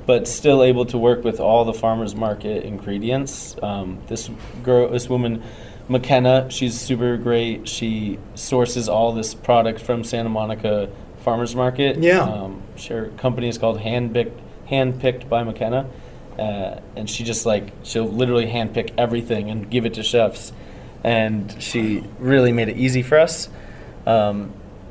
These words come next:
Speaker 1: but I was there for about a year and a half, and then just missing home. Um, my
Speaker 2: Yeah.
Speaker 1: family's here, and I felt like I could come back and make a dent on the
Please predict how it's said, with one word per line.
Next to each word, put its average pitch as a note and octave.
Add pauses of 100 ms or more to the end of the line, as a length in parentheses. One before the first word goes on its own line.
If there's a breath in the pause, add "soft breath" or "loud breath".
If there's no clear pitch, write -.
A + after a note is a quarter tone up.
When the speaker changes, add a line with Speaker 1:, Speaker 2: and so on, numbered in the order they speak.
(160)
Speaker 1:
but D#3+
I D#3
was D3+
there D3+
for D3+
about C3+
a B2+
year C3
and C3
a A#2+
half, B2
and A2
then A2 (540 loud breath)
just E3
missing D#3+
home. C#3 (140)
Um, A2+
my A#2
Speaker 2:
Yeah. A2+
Speaker 1:
family's B2+
here, C3
and G#2 (400)
I A#2
felt B2
like A#2+
I A#2
could A2+
come B2
back A2
and A2
make A2
a A2+
dent A2+
on A2+
the A2